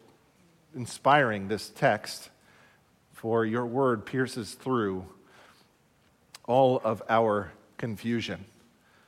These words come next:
And I thank you, God, for bringing us here today in such a way that we could be within earshot of not only the gospel, but also to hear your wisdom. And so I pray that you would remove anything from our hearts that would con-, that would prevent us or keep us from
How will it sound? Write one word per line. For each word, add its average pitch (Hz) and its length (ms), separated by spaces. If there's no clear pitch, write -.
And 117 180
I 117 80
thank 131 320
you, 120 80
God, 113 320
for 117 180
bringing 123 360
us 110 160
here 143 160
today 123 340
in 107 100
such - 200
a 123 60
way 120 180
that 110 140
we 127 120
could 113 160
be 120 180
within 117 320
earshot 139 680
of 110 160
not 127 160
only 131 240
the 107 80
gospel, 123 500
but 113 120
also 123 580
to 127 600
hear 139 440
your 123 220
wisdom. 113 460
And 104 100
so 127 140
I 120 60
pray 143 260
that 127 80
you 120 140
would 120 100
remove 120 300
anything 156 420
from 156 180
our 131 120
hearts 123 320
that 117 120
would 104 240
con-, 120 260
that 113 140
would 104 120
prevent 131 400
us 226 260
or 107 60
keep 160 300
us 208 240
from 117 320